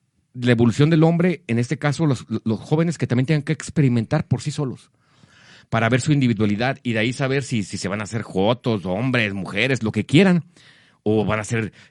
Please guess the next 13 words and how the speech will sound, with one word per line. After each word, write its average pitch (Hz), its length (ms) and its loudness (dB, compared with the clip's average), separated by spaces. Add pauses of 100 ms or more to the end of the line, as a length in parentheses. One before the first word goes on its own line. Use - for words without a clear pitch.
que 139 100 0
cineastas 117 800 2
o 113 60 -2
barrenderos, 107 460 0
lo 120 100 0
que - 140 -12
quieran, 135 280 -2
¿me 92 60 -8
entiendes? 110 400 -14
Falta 131 360 -6
ese, 131 340 -6
ese 120 160 -4
boom. 127 240 -4